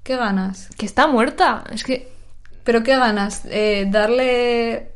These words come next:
Speaker 2: La
Speaker 1: sa-,
Speaker 2: razón.
Speaker 1: la satisfacción al pedazo desgraciado que le quitó la vida? No solo a ella, porque te puede parecer mal ella.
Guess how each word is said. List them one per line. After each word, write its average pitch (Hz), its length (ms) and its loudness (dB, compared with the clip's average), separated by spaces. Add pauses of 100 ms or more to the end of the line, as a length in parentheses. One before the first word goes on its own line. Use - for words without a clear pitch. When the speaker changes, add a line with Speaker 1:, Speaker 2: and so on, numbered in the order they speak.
(160)
Speaker 2:
La 233 180 2
Speaker 1:
sa-, 220 120 4
Speaker 2:
razón. 233 240 4
Speaker 1:
la 226 100 8
satisfacción 226 720 0
al 208 300 -4
pedazo 220 300 2
desgraciado 208 580 0
que 208 80 -2
le 208 100 0
quitó 214 180 0
la 208 120 2
vida? 208 240 2
No 254 180 2
solo 269 240 2
a 190 80 2
ella, 226 300 0
porque 202 220 -2
te 202 100 0
puede 247 160 6
parecer 208 320 2
mal 190 180 2
ella. 208 300 0